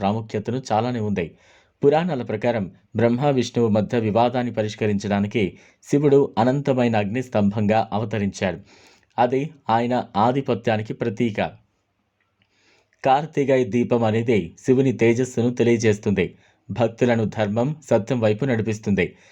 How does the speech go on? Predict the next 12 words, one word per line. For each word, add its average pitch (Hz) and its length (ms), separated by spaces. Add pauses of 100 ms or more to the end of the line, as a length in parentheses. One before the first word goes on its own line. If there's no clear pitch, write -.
(220)
దీపాలను 127 500
వెలిగించడం 117 600 (360)
చీకటిని 143 500
పాలదొరలడం, 113 800 (640)
కాంతి 127 600 (180)
అంటే 120 440 (120)
జ్ఞానాన్ని, 120 540
వ్యాప్తిని 113 500
సూచిస్తుంది. 101 720 (360)
కుటుంబ 135 320
బంధాలను 110 600
బలపరుస్తుంది. 104 880